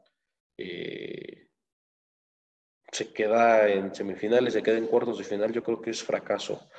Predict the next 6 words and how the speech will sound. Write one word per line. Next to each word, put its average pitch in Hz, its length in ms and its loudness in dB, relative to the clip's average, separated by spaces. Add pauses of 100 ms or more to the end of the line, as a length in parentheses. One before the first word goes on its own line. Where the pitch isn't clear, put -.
(440)
Entonces, - 480 -4
pues, - 240 -8
habrá 101 240 4
que - 80 -6
esperar, 95 460 0
¿no? 120 520 -2